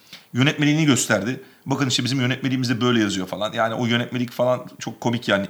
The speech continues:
Yüzde elli biri Türk olması, e, gerekiyor gibi bir madde koymuşlar. <laughs> Ben de festival direktörüne "Ya siz bir filmin yüzde elli birin Türk yapımcıya ait olduğunu nereden biliyorsunuz? Size ortak yapım sözleşmesini mi veriyorlar filmlerin?"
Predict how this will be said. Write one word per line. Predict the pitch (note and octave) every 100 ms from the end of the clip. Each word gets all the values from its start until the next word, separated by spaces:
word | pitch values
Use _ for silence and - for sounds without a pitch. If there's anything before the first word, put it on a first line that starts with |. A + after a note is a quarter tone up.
| -
Yüzde | A2+ A2 D3
elli | C#3 A#2+ B2
biri | C3 C#3
Türk | D3 C3
olması, | A#2+ A2 G2+ D#3 - - - - -
e, | A2 G#2+ G#2+ G#2 G2+ F#2+ G#2
gerekiyor | A2 G#2+ G#2+ G#2
gibi | G2+ A2+ A2+
bir |
madde | A#2+ A#2 A#2
koymuşlar. | C#3 A2 F#3 D#3+ C3+
<laughs> | D3+
Ben | C3+
de | D3+ - - -
festival | - B2+ - C#3 C#3
direktörüne | C3+ C3+ B2 C#3
"Ya | B2
siz | A#2 A#2 A#2+
bir | B2+
filmin | A#2+ B2+ C3
yüzde | A2+ A2+ B2+
elli | B2+ B2 B2+
birin | B2 C3+ C3+ B2 - - -
Türk | - B2+
yapımcıya | C#3 C3+ C3 C3+
ait | C3+
olduğunu | C#3 C3
nereden | C#3+ D3 C#3
biliyorsunuz? | A2+ G#2 G#2
Size | A2 B2
ortak | A2+ C3 -
yapım | B2 B2+
sözleşmesini | C3 B2 B2 A#2+ C3
mi | C#3+ C3
veriyorlar | A#2 G#2 G2
filmlerin?" | G#2 G2 F#2+ F2